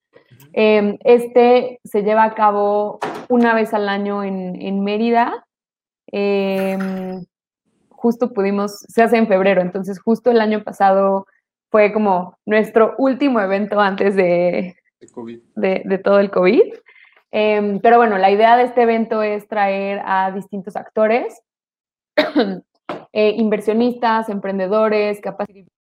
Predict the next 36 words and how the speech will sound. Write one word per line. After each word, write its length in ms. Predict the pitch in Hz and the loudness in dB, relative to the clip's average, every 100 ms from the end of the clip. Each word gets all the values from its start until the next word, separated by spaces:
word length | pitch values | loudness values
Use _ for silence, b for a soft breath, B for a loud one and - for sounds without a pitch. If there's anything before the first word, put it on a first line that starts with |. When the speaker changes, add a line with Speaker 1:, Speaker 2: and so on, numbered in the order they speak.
| _ _ | _ _
Speaker 2:
builders, 240 | 202 208 - _ _ | -12 -12 -16 _ _
agencias 420 | - 185 214 220 | -10 -6 -4 -4
gubernamentales, 1000 | 208 190 185 190 185 202 196 196 196 190 | -4 -4 -4 -6 -4 0 0 0 -2 -4
D 140 | 196 196 | -2 -4
F 540 | 196 196 190 190 185 | -2 2 4 4 0
Is, 220 | 185 185 _ _ _ _ | -4 -14 _ _ _ _
este, 920 | 202 196 190 185 _ 196 190 185 175 - _ _ _ | -4 -2 -4 -6 _ -4 -2 -2 -4 -12 _ _ _
todos 280 | 262 254 269 | 2 4 2
estos 220 | 254 233 | -4 -2
actores, 520 | 226 220 226 220 226 | -2 2 4 4 2
traerlos 400 | 226 214 214 233 | 4 4 4 2
a 40 | 220 | 0
un 120 | 208 | -2
mismo 220 | 208 208 | -4 -2
lugar 540 | 208 190 190 208 294 - _ _ _ _ _ _ _ | -2 2 2 2 -2 -16 _ _ _ _ _ _ _
y 240 | 247 254 247 | -2 0 2
poner 300 | 233 240 240 | 4 4 6
los 180 | 240 | 4
temas 320 | 240 226 226 226 | 2 0 -2 -2
relevantes 600 | 208 196 196 196 208 202 | -2 0 0 -2 -6 -6
sobre 200 | 190 190 | -8 -8
la 120 | 196 | -6
mesa 480 | 202 208 214 311 - _ _ - | -6 -2 -4 -4 -12 _ _ -2
y 100 | 226 | 4
ver 160 | 240 | 4
cómo 240 | 240 247 247 | 4 2 0
se 100 | 226 | 0
pueden 280 | 214 214 | 0 0
abordar 420 | 202 190 190 202 - | -2 -2 0 -2 -2
a 100 | 214 | -2
través 260 | 208 196 | -2 -2
de 60 | 202 | -2
la 100 | 214 | -2
inversión 400 | 196 180 190 202 | -4 -6 -8 -6
de 60 | 196 | -6
impacto, 600 | 190 196 - 208 294 | -4 -4 -2 -4 -4